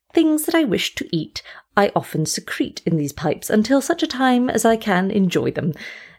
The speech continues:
The only difficulty is that the pipes are all very <laughs> much alike, and are placed end to end in long lines down the different streets, so that it is often hard for me to remember in which pipe I have placed the bone or bacon rind that I wish to preserve.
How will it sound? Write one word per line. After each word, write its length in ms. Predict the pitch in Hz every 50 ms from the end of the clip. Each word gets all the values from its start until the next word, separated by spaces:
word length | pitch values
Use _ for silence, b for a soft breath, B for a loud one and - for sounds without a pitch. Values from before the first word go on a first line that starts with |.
| B
The 460 | B - 190 220 226 220 220 - - - -
only 260 | 240 220 180 147 143
difficulty 560 | - 151 - - - 160 151 - 170 165 165
is 80 | 170 165
that 100 | - 202
the 40 | 180
pipes 320 | - 233 262 269 - -
are 100 | 247 240 -
all 340 | 226 226 233 240 240 233 226 B B B B
very 300 | 160 180 180 170 165 190
<laughs> 120 | 175 180
much 200 | - - - -
alike, 500 | 196 180 190 208 220 214 - - - - B B B B B B
and 140 | B 208 196
are 80 | 220 -
placed 420 | - - 277 269 269 247 - - -
end 360 | 269 277 285 302 302 294 - -
to 180 | 302 - - 190
end 300 | 180 185 185 185 185 196
in 260 | - 190 170 175 170
long 320 | 170 185 214 240 247 254
lines 480 | 254 220 180 175 175 180 180 175 - -
down 360 | - 170 165 170 175 175 180
the 60 | 175
different 600 | 165 - - 175 170 - - - 165 170 175 175
streets, 560 | - - - - - 143 147 - - - - - B B B B
so 160 | B - 262
that 180 | 220 277 269 -
it 120 | 285 277
is 120 | 294 277 -
often 220 | 359 370 - 247
hard 300 | 240 - 311 311 262 233
for 100 | - 196
me 120 | 208 240 226
to 120 | 220 -
remember 320 | 156 175 202 226 214 180 165
in 180 | 160 196 208
which 220 | 226 311 330 330 -
pipe 300 | - 294 262 - - -
I 60 | -
have 160 | 202 214 214 -
placed 320 | - 262 302 294 - -
the 60 | 156
bone 300 | 139 170 151 - 175 175
or 140 | 143 165 160
bacon 380 | - 156 156 143 - - 160 156
rind 360 | 156 151 156 156 156 160 170
that 160 | - 214 -
I 80 | 247 240
wish 220 | 180 156 - -
to 100 | - 190
preserve. 480 | - 214 202 240 240 233 196 175 165